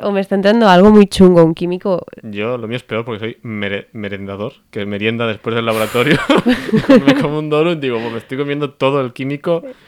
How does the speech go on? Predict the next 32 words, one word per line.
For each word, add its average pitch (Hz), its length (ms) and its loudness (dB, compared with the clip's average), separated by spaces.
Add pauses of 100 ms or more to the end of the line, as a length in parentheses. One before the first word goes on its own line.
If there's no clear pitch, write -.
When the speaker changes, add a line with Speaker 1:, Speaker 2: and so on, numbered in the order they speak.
Speaker 1:
Fuerte, 190 400 2
Speaker 2:
este". - 280 -8
Porque 214 180 -12
además, 104 280 -6
Speaker 1:
fuerte. - 180 -20
Speaker 2:
aunque 101 160 -14
te 98 80 -16
lave 110 140 -6
las 117 120 -2
manos, 117 280 -8
te - 160 -8
huele 113 500 -4
a 104 160 -10
químico. 123 360 -10
Speaker 1:
Durante 208 280 4
una 202 160 4
semana. 170 440 -2
Speaker 2:
Sí, 107 200 -12
sí. - 80 -14 (360)
Speaker 1:
Más 190 220 -6
o 196 80 -6
menos. 170 460 -8 (120)
Y, 220 160 0
eh, - 240 2
extraño 254 500 2
esa 180 220 4
sensación, 180 480 0
¿no? 185 60 4
De 180 120 4
quedarte 185 360 2
totalmente 202 540 0
ciego, 190 460 -2